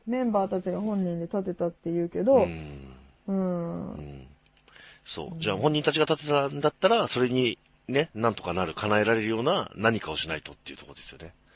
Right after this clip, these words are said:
Speaker 1: でもそうだし、
Speaker 2: うん。
Speaker 1: 結局さ、そう、知らない人が目標を立ててるわけじゃん。
Speaker 2: うん。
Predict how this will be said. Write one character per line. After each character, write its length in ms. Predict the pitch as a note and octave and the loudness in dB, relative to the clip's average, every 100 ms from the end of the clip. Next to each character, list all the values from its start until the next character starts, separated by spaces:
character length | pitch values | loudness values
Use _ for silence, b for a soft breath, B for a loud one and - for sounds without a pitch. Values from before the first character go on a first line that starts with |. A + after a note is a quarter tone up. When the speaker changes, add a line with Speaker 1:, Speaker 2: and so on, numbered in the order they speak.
| b b - | b b -2
Speaker 1:
で 120 | F#4+ | 0
も 160 | G4 C4 | 0 2
そ 240 | F#4 F4+ | 4 4
う 20 | |
だ 140 | A#3 G3+ | 4 0
し、 120 | - | -2
Speaker 2:
う 120 | G#3+ | -4
ん。 20 | |
Speaker 1:
結 280 | F#3 A#3 - | -2 -4 -2
局 300 | E4+ F4 E4+ | 0 2 0
さ、 300 | D#4 D#4+ A3 - _ _ _ _ _ _ | -2 -2 -4 -8 _ _ _ _ _ _
そ 80 | G#3 | -10
う、 20 | |
知 180 | - F4 | 4 8
ら 80 | A#4+ D5 C#5 B4+ | 8 8 4 4
な 60 | |
い 40 | F4 | 2
人 220 | - A3 G3 - | -2 -4 -4 -2
が 100 | F3+ | 0
目 240 | F#3+ G3 - | 0 -2 0
標 160 | G#3+ | 2
を 20 | G3+ | 4
立 300 | G#3 G3 F3 | 2 2 0
て 140 | F3 | -2
て 60 | E3+ | -2
る 80 | |
わ 160 | E3 E3 | 0 -2
け 140 | E3+ | -2
じ 100 | E3 | -2
ゃ 140 | E3 - | -2 -2
ん。 20 | |
Speaker 2:
う 40 | |
ん。 760 | G2 F#2 F2 E2 D#2 C#2+ C2+ C2 | -4 -4 -4 -6 -8 -10 -14 -16